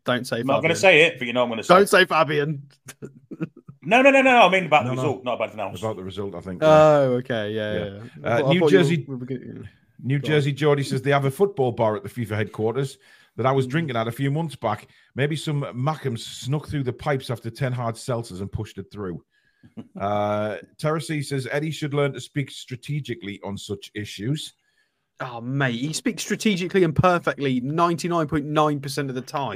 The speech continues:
Speaker 2: It is. This is a,
Speaker 1: Come
Speaker 2: this is an
Speaker 1: on,
Speaker 2: outlier.
Speaker 1: he's
Speaker 2: This is definitely an outlier.
Speaker 1: Ah.
Speaker 3: Yeah. Anyway, on the injury front, um, for, for Isak and Murphy, Eddie said Ale-,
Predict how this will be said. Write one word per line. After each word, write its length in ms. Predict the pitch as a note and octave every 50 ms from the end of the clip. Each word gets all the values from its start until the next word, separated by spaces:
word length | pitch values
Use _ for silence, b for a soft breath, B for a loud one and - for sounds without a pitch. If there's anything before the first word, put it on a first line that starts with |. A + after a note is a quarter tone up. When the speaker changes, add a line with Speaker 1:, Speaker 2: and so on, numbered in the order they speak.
| G2
Speaker 2:
It 140 | G#2 F#2+ F2
is. 60 | - -
This 100 | G#2 G#2
is 80 | A2 G#2
a, 60 | A2
Speaker 1:
Come 60 | A2+
Speaker 2:
this 80 | - D#3
is 60 | C#3
an 60 | B2
Speaker 1:
on, 160 | A2+ G#2+ A2+
Speaker 2:
outlier. 300 | A#2+ A#2 A2+ A#2 A2 G#2
Speaker 1:
he's 80 | G2 G2
Speaker 2:
This 140 | - D3 -
is 60 | -
definitely 260 | - C#3+ C#3 A#2+ G#2+
an 60 | G#2+
outlier. 300 | G#2+ G#2 G2+ G2 F2+ F2+
Speaker 1:
Ah. 720 | B2 A#2+ A#2+ A#2 A2+ A2+ A2 A2 G#2+ G#2 G#2 G#2+ G2+ - - -
Speaker 3:
Yeah. 200 | F2+ F#2 F#2 F2 - _ _ B B B B B B B
Anyway, 360 | C#3+ E3+ F#3 E3+ E3 D#3 D3+ -
on 140 | D#3 F3 F3+
the 140 | F3 F3+ F#3
injury 340 | F3+ F3 D#3 C3+ D#3 D3+ D3+
front, 460 | C#3 - C#3+ C#3+ C#3 C#3+ C#3+ - - - _ -
um, 680 | G#2 B2 C3 C3+ C3 C3 B2+ C3 B2+ B2+ B2+ A#2+ G2 - G2+ B2+ A2
for, 240 | - A#2 C3 A#2+ A2+
for 200 | - - C#3 B2+ B2+
Isak 540 | B2+ - - D3 C#3 - D#3 C3+ C3+ -
and 120 | C3+ B2+ C3
Murphy, 500 | C3+ C#3 C3+ C3 - - A2+ A#2 A2 b b b b b b b b
Eddie 200 | - C3+ C#3 D3
said 220 | - D3+ D3 C3+ - C#3+
Ale-, 220 | D3+ D3+ D3 C#3